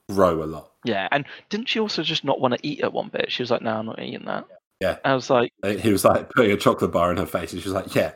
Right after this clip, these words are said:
Speaker 1: now I'm gonna start eating chocolate."
Speaker 2: Yeah, I know. It really makes you wanna hate her, which obviously they did a good job. Um, and it's fairly
Speaker 1: See,
Speaker 2: subtle, I guess, in a way.
Speaker 1: I also made a note about that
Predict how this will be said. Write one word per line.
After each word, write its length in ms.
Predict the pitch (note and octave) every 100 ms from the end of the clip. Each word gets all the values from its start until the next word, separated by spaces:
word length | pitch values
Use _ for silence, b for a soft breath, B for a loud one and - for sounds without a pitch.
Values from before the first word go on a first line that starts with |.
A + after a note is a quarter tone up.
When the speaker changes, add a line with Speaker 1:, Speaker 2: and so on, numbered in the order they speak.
| -
Speaker 1:
now 320 | G2 F2 F#2
I'm 60 | G2+
gonna 220 | E2 D#2+
start 260 | - E2 E2
eating 180 | E2 D#2+
chocolate." 360 | - - - - _
Speaker 2:
Yeah, 300 | - - - -
I 80 |
know. 220 | A2+ - -
It 300 | A#2+ B2 -
really 180 | C3+ A2+
makes 480 | G#2+ A2+ - - -
you 40 | -
wanna 240 | F2+ - -
hate 280 | - - -
her, 180 | - A2+
which 200 | C#3 E3+
obviously 240 | - A2
they 60 | -
did 140 | G#2+
a 40 | A2
good 160 | G#2
job. 300 | - - - B B B B _
Um, 420 | A2+ G#2 G#2 D#3+ - _ _ _ _ _ _ _ _ B2+
and 80 | A2+
it's 100 | -
fairly 280 | C3 G#2 G#2
Speaker 1:
See, 200 | - G2+
Speaker 2:
subtle, 400 | G2+ A#2 - B2
I 80 | A2+
guess, 400 | A#2+ A2+ - -
in 60 | G#2+
a 40 | -
way. 120 | A#2+ - _ _ _ _ _ _ - - - _
Speaker 1:
I 140 | A2+ A#2+
also 380 | A2+ A2+ G2+ F2
made 240 | F2 E2
a 60 | E2+
note 280 | E2+ E2 -
about 440 | E2+ F2 E2+ D2+ _ _ _ _ _ _ _ _ _ _ _ _
that 240 | F#2 F2+